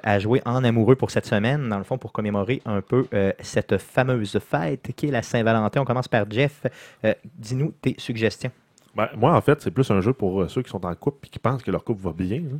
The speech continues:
Speaker 2: puis ils veulent vraiment le mettre à, à épreuve, là. Donc, il y a le jeu, euh, Keep Talking and Nobody Explodes. Donc,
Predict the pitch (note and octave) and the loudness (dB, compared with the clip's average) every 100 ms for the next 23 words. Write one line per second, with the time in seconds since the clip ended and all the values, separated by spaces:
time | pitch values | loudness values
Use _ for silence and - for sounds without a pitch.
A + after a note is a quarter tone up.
0 | - F#2+ F2 E2+ F#2 A#2 F#2+ A2 F#2+ - | -6 0 2 4 4 4 6 4 2 0
1 | G2+ F2+ F2+ - F#2+ B2 F#3+ C#3+ - - | 0 0 0 0 2 4 4 2 -2 -8
2 | - _ - F#2+ - G2 G2 F#2+ F#2 C3+ | -20 _ -4 -4 0 4 6 8 8 6
3 | - F#2 F2+ - G3+ - B2+ - D#3+ C#3+ | 6 0 0 -2 0 8 8 8 2 2
4 | G2+ A#2 E3+ B2+ C#3 A#2+ - A2+ G#2+ F2 | 0 4 6 6 6 2 2 2 4 2
5 | E2+ - _ _ _ E2 D#2 E2 | -4 -16 _ _ _ -12 -10 -10